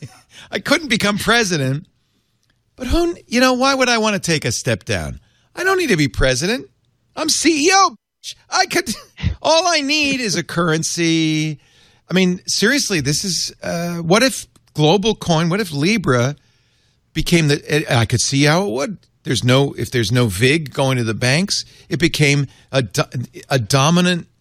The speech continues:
form of payment. It's how you do internet. I, we use PayPal. We have international hosts.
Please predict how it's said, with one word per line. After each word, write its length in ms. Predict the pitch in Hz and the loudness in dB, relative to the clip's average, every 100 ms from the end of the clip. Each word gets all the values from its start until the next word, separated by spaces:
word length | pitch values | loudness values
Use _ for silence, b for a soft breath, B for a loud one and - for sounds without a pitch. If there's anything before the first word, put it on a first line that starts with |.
| _ _ _ _ | _ _ _ _
form 340 | - - - 160 | -14 0 4 4
of 160 | 143 | 0
payment. 380 | - 160 190 226 | 0 2 4 2
It's 120 | 190 - | 0 2
how 180 | 156 | 2
you 200 | 151 139 | 2 0
do 240 | 113 139 135 | -2 -2 -2
internet. 300 | 139 131 - | -2 -4 -2
I, 240 | 123 196 175 | 0 0 0
we 120 | 165 | 0
use 220 | 226 202 | 0 -2
PayPal. 440 | - 165 208 190 147 | -2 -2 0 -2 0
We 100 | 123 | 0
have 100 | 117 | 0
international 580 | 131 131 135 143 156 117 | 0 0 0 0 0 0
hosts. 460 | 131 170 - - | 0 0 -4 -8